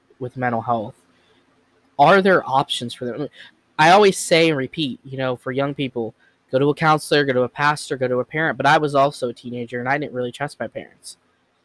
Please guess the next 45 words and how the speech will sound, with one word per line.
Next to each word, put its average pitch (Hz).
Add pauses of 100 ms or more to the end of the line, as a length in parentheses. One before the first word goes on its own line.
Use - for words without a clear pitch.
(240)
So 175 (260)
what 175
are 254
some 226
options 127
for 135
young 127
people, 113 (420)
uh, 123 (180)
and 156
m-, 156 (100)
maybe 151
you 139
talk 156
about 143
this 135
in 131
your 120
book, 135 (840)
for -
them 156
to 151
go 120
to? -
Because 135
at 151
that 165
age 151
and 123
that 139
time, 131
and 127
right 135
now 139
in 123
the 120
time 131
we're 120
in, 139 (720)
insecurity 165
is 117
at 127
an 120
all-time 123
high. 107